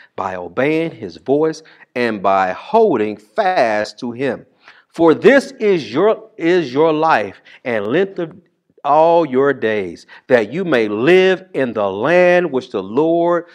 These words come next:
swore to your fathers, to Abraham, Isaac, and to Jacob, to give them. In other words, I, if you follow after me, you choose life, you choose my way, you love me, you follow after me, guess what? You're gonna live in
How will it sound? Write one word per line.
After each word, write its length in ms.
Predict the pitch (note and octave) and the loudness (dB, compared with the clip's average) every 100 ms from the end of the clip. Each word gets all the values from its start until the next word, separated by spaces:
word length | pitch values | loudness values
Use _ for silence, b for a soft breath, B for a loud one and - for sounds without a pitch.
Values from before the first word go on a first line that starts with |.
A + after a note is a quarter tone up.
| B | B
swore 540 | - - C#3 F3 G#3 G#3+ | -18 -12 -2 4 4 4
to 120 | G#3 | -2
your 200 | G3+ G3 | -4 -2
fathers, 480 | - D#3+ B2+ B2+ - | 0 2 2 -2 -10
to 100 | - | -8
Abraham, 500 | B2 D3+ D3 C#3 C3 - | -4 -2 -2 -4 -6 -2
Isaac, 420 | A#2+ C3 B2+ C3 B B F#2+ | 2 2 0 -6 B B -10
and 80 | |
to 120 | F#2+ E2+ | -10 -4
Jacob, 400 | A#2+ C3 C#3 - b - | -2 0 -2 -10 b -12
to 120 | A2 | -12
give 560 | F2+ B2 D3+ D#3 D#3 D#3 - | -10 -2 2 4 2 -2 -18
them. 480 | F2+ F2+ C3+ A2+ G2+ | -20 -6 -4 -2 -4
In 80 | G2 | -6
other 220 | C#3 C#3+ | -4 -4
words, 420 | C#3 D#3 D#3 D3+ - B B B B _ - | -2 -2 -2 -6 -12 B B B B _ -2
I, 160 | C3 C#3+ | 2 2
if 220 | C3 A#2 | 2 -2
you 220 | B2 A#3 A#3 | -2 -4 -4
follow 420 | - E3 F3+ D#3 | 0 2 4 2
after 280 | D3+ D3 B2 | 2 0 -6
me, 220 | C3 A2+ | -4 -6
you 260 | F#2+ F3+ | -8 -10
choose 380 | F#3 - F#3 E3 | -10 -10 -10 -4
life, 320 | D3 A#2+ G2 - | 0 0 0 -6
you 180 | F#3 G#3 | -6 -6
choose 360 | - G3 F3 | -6 -6 -4
my 180 | E3 D#3+ | -2 0
way, 260 | D3 A2+ G2 | 0 -2 -2
you 260 | A2+ G3 | -6 -4
love 320 | F#3 F3 D#3+ | 0 2 0
me, 160 | E3 D3+ | -2 -4
you 220 | A#2+ F3 | -6 -10
follow 380 | - F#3 E3+ E3+ | -4 0 2 2
after 180 | E3+ E3+ | 0 0
me, 140 | F3 - B | -6 -6 B
guess 300 | E4 D4 A#3 | 0 0 0
what? 280 | A#3 G3+ - | 0 0 -2
You're 120 | G#3 | -6
gonna 200 | F3+ D#3 | -4 -2
live 280 | D3 D#3 | 0 0
in 100 | C#3+ | 0